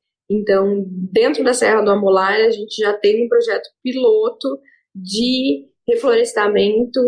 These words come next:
de monitoramento de incêndio, que tá gerando renda e que tá gerando desenvolvimento pra sociedade local,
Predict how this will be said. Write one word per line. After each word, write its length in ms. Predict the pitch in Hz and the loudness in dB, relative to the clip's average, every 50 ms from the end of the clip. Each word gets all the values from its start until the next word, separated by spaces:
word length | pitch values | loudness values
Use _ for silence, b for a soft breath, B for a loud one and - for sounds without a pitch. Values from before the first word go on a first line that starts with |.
| 247 247 B B B B _ _ | 0 -2 B B B B _ _
de 280 | - 180 185 202 233 262 | -12 -8 -4 0 2 2
monitoramento 800 | 277 262 269 269 - 277 233 220 214 220 214 196 214 226 220 226 | 2 2 0 0 0 0 0 2 2 2 2 2 0 0 -2 -4
de 220 | 196 196 208 202 | -6 -4 -2 -2
incêndio, 840 | 220 220 - - - - - 202 190 196 214 233 240 226 240 240 240 - | -2 -2 -4 -8 -4 -2 0 0 2 2 2 2 2 2 0 0 -2 -2
que 120 | - 240 240 | -4 -4 -2
tá 160 | - 214 220 | 0 0 2
gerando 440 | 233 233 240 208 208 214 220 208 208 208 - | 2 2 2 0 0 -2 -2 -2 -4 -4 -4
renda 520 | 226 233 220 214 226 254 254 240 247 254 - _ _ _ | -4 -2 0 0 0 2 2 0 0 -2 -6 _ _ _
e 100 | - 233 | -4 -4
que 100 | 226 - | -4 -2
tá 180 | - 208 208 220 | 0 0 2 2
gerando 380 | 226 233 220 208 208 208 226 | 2 2 2 2 2 0 -2
desenvolvimento 640 | 208 233 240 220 214 208 220 233 214 202 208 226 - - _ _ | -2 -6 -4 -4 -4 -4 -2 -4 -4 -4 -4 -6 -8 -12 _ _
pra 160 | - 226 240 240 | 0 0 0 0
sociedade 640 | - - 269 - - 226 220 220 202 202 202 - | 0 -2 -2 0 0 0 2 2 0 0 0 0
local, 520 | 214 208 202 202 - - 190 185 214 254 | 0 0 0 0 0 0 0 0 0 0